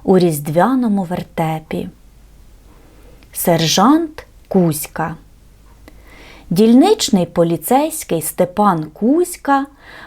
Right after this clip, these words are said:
поглядав у шибку і лузав насіння соняшнику. За вікном нічого цікавого не відбувалося. Звіддаля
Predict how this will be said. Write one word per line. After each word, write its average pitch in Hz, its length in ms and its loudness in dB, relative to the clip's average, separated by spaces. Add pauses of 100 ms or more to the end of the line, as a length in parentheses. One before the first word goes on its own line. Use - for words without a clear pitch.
поглядав 175 800 0
у 254 100 0
шибку 247 760 -2 (260)
і 214 100 4
лузав 269 460 2
насіння 254 720 0
соняшнику. 160 1040 -6 (960)
За 202 220 4
вікном 277 480 4 (200)
нічого 226 520 0
цікавого 233 720 -2
не 165 240 -2
відбувалося. 170 1120 -4 (800)
Звіддаля 185 920 2